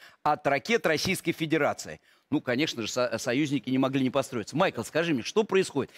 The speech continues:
Вот честно тебе скажу, у меня ощущение какого-то такого, у меня два варианта. Либо это какой-то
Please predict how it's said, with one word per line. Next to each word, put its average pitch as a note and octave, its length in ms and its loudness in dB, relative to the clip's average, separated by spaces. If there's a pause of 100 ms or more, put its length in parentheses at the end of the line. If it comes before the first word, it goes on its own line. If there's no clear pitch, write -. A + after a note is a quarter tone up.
(160)
Вот - 200 0
честно A#3+ 360 2
тебе D3+ 120 4
скажу, A#2+ 300 -2
у A2 40 0
меня G#3+ 200 4
ощущение A3+ 480 0
какого-то F#3 460 2
такого, F3+ 420 4 (340)
у - 40 -2
меня G#3 100 4
два D#3+ 320 2
варианта. G#2 480 0
Либо G3+ 380 6
это F#3 160 2
какой-то F3+ 520 2